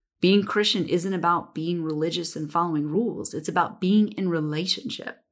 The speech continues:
Our highest calling is to know, love, and follow the Lord. Matthew chapter six, verse thirty-three, it says that when we do this, "Seek first the kingdom"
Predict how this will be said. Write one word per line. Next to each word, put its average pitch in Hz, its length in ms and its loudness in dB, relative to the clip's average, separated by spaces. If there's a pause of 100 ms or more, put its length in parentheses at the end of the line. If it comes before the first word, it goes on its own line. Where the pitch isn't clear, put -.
(640)
Our 190 100 10
highest 196 420 0
calling 202 340 0
is 175 120 -2
to - 140 -4
know, 170 260 0
love, 180 480 2
and 170 160 -10
follow 165 400 0
the 147 100 -6
Lord. 170 440 -8 (1160)
Matthew 165 560 4
chapter 160 400 -2
six, 165 320 -4
verse 170 260 -4
thirty-three, 165 800 -4 (540)
it - 80 -8
says 180 360 4
that - 160 -6
when 180 120 2
we 175 100 0
do 185 240 2
this, 156 240 -2
"Seek 220 300 -2
first 220 360 -4
the - 60 -18
kingdom" 202 560 -4